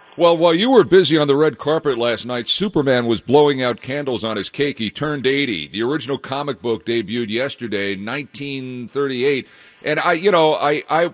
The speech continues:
I was into comics, not so much anymore, but anything Superman I know is huge. Uh, and this is, this is, if you want to talk about longevity and a platform for success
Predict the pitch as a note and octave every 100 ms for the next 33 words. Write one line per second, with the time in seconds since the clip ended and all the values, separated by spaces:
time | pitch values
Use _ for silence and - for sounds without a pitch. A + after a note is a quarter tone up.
0 | - D3+ E3+ C#3 C#3+ C3+ - D3+ D#3+ D#3
1 | - D3+ D3 D3 C#3+ C#3+ - C3 B2+ C3
2 | C#3 C#3 A#2+ C3+ D3+ C3+ C3+ B2 - C#3+
3 | C3 B2 B2+ A#2+ B2 B2+ A2+ - - D#3
4 | C3 B2 G#2 - A2 A2+ A2 F#2+ - -
5 | - B2+ G3+ A#3 F3+ E3 G3+ B3 C#3+ -
6 | C#3+ C3+ A3+ C4 G#3 E3+ D#3+ D3 C#3 C3+
7 | C3 C3 B2 A#2 C3+ B2+ A#2 G#2 F#2 -
8 | D3 - - B2 A2 G2+ G2+ - G2 -
9 | C3 F#2 -